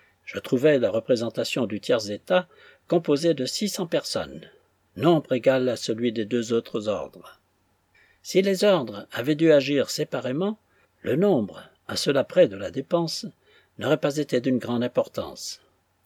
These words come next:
Mais quand il devint probable que les trois ordres seraient confondus en un seul,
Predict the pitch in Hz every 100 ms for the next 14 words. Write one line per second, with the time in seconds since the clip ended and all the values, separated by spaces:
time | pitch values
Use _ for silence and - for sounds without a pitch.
0 | - 104 - 185 175 135 143 143 135 -
1 | 147 135 110 98 101 113 107 - 175 160
2 | 147 127 92 - - _ - _ - 127
3 | 131 147 - 131 135 123 101 101 - 190
4 | 190